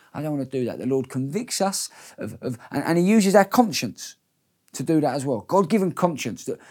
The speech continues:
you know, a silly example, you, you, you know, someone who's got the mind of Christ, a Christian, you go in the supermarket, you go in the shop, Sainsbury's or whatever, and they give you the wrong change back. They give you too much. They've slipped in, you know, a fiver,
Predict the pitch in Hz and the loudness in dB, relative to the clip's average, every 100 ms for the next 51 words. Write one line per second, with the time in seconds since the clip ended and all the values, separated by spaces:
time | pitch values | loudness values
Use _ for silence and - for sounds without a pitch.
0 | - 156 143 131 - - - 208 175 135 | -6 0 2 2 0 -8 2 6 6 8
1 | 175 175 143 143 143 143 135 160 147 127 | 8 8 4 0 0 -2 -4 0 2 2
2 | 123 180 170 156 147 127 135 139 160 170 | 2 4 4 2 2 0 0 6 6 6
3 | 147 165 160 156 - 160 - 156 139 - | 6 8 8 6 -4 -4 -2 -4 -4 -8
4 | - 117 165 151 - 156 139 151 151 - | 0 6 8 8 4 2 2 2 2 2
5 | 127 156 151 131 156 - - 151 139 147 | -2 0 -2 -2 -4 -2 -2 0 0 -2
6 | 139 143 143 139 127 127 - - - 139 | -2 0 2 2 2 -2 -6 -14 0 2
7 | 135 - 151 135 202 165 160 156 170 175 | 2 4 4 8 6 8 6 8 8 8
8 | 165 - 165 160 127 - - 127 180 160 | 6 2 2 0 -2 -6 -4 0 2 0
9 | - 165 156 - - 113 - 160 143 - | 0 -2 -2 -4 -6 -8 -6 -4 -4 2
10 | 135 127 - - 127 123 110 147 143 131 | 2 2 -2 -6 -2 0 0 4 6 6
11 | 135 | 2